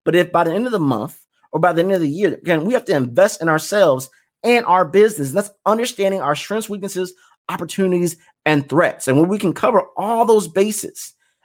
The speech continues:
and emphasize our strengths and minimize our weaknesses, oh boy, growth is now possible. And lastly, this is also very critical. Get everyone on board to trust the process,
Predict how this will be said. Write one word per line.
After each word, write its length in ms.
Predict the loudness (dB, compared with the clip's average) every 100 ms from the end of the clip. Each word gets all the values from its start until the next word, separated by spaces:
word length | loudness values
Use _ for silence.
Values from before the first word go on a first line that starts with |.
| -4 -2
and 160 | -2 -2
emphasize 580 | -2 -2 -2 0 0 2
our 160 | 0
strengths 500 | 0 -4 -4 -4 -14 -2
and 180 | 0 2
minimize 420 | 2 4 2 2
our 160 | 0 -2
weaknesses, 680 | -2 -4 -8 0 -2 -2 _ _ _ _
oh 220 | 2 2 2
boy, 460 | 4 2 2 -10 -2
growth 320 | 2 2 2
is 140 | -4
now 220 | 0 0
possible. 640 | -2 -6 -8 -10 -20 -20 _ _ _ _ -4
And 140 | 0 2
lastly, 420 | 2 0 -2 -6
this 160 | -8
is 80 | -4
also 280 | 0 0 0
very 200 | -2 -2
critical. 380 | -2 -6 -6 _ _ _ _ _ _ _ -2
Get 160 | 4 4
everyone 320 | 6 4 2
on 220 | -2 -2
board 320 | 0 0 0
to 100 | -6
trust 460 | -14 -2 -2 -2 -6
the 100 | -10
process, 800 | -2 0 0 -2 -6 -6 -12